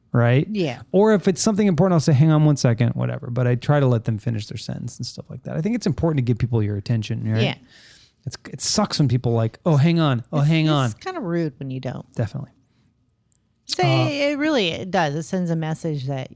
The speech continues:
Speaker 2: you are not important enough
Speaker 1: Yep.
Speaker 2: for me to listen.
Speaker 1: Yep.
Speaker 2: I know a few people like that.
Speaker 1: Yeah, we all do. Next thing, um,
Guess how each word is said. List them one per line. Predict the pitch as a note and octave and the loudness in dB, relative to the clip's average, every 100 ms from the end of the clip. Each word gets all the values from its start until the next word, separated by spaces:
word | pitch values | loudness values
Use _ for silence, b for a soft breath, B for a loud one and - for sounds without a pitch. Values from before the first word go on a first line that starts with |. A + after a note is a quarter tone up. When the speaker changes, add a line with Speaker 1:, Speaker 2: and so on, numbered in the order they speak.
| _ | _
Speaker 2:
you | - A#3 E3+ D#3 | -20 -14 -10 -8
are | D3 | -8
not | C#3+ D3+ E3 | -6 -6 -4
important | D#3+ - - - - | -6 -8 -10 -10 -10
enough | C#3 C3+ - _ - | -6 -6 -8 _ 0
Speaker 1:
Yep. | C#3+ - _ _ - | 0 -2 _ _ -8
Speaker 2:
for | F3 | -4
me | E3+ D#3 | -2 -2
to | - E3 | -4 -6
listen. | D#3 D#3 C3 C#3 C3+ - - | -4 -4 -6 -6 -8 -10 -4
Speaker 1:
Yep. | C3 B B B - | -2 B B B -8
Speaker 2:
I | |
know | D4 | -4
a | B3 | -2
few | A#3 | -2
people | E3+ C3+ - | -4 -8 -12
like | B2+ C#3 _ | -18 -20 _
that. | - _ _ _ _ - - - - C3+ | -20 _ _ _ _ -20 -20 -18 -12 -6
Speaker 1:
Yeah, | D3 - - | -6 -8 -6
we | B2+ | -2
all | C3 | 0
do. | A#2+ A2+ - B B B B B B B | 0 -2 -4 B B B B B B B
Next | F3 G#3 - | 0 2 2
thing, | F3 C3 - | 2 2 0
um, | E3+ E3+ D#3+ D3+ | 2 4 4 2